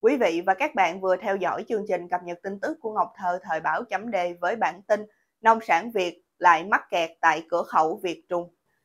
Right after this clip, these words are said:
Việt Nam cần thay đổi để tránh sụp đổ. A F A tiếng Việt ngày ba mươi tháng năm có bài phỏng vấn kinh tế gia Bùi Kiến Thành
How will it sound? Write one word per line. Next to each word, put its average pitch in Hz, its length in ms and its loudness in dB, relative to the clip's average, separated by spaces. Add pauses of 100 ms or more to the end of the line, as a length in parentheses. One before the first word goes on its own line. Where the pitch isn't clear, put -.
(180)
Việt 220 220 8
Nam 220 280 6
cần 196 280 4
thay 208 220 2
đổi 170 360 6
để 170 280 2
tránh 220 240 4 (120)
sụp 202 180 2
đổ. 170 360 4 (720)
A 190 220 8
F 269 100 -4
A 190 140 4 (160)
tiếng 254 200 0
Việt 185 280 0
ngày 190 240 0
ba 190 180 4
mươi 196 280 0
tháng 240 220 -4
năm 196 260 2
có - 120 6
bài 196 240 8
phỏng 226 220 2
vấn 233 340 2
kinh 214 160 2
tế 208 120 4
gia 202 380 4
Bùi 185 240 0
Kiến 214 360 0
Thành 180 240 2